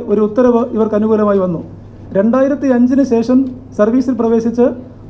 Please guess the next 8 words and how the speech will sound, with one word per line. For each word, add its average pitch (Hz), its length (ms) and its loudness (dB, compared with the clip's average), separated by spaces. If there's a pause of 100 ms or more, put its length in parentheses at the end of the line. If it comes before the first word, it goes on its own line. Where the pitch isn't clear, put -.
(100)
പത്ത് 202 360 0
കൊല്ലത്തെ 247 380 4 (380)
തുടർച്ചയായ 269 540 2 (140)
സേവന 240 320 2
കാലയളവുള്ള 226 640 2 (640)
കാഷ്വൽ 247 440 0
കണ്ടിജന്റ് 233 420 2
ജീവനക്കാർക്ക് 208 600 2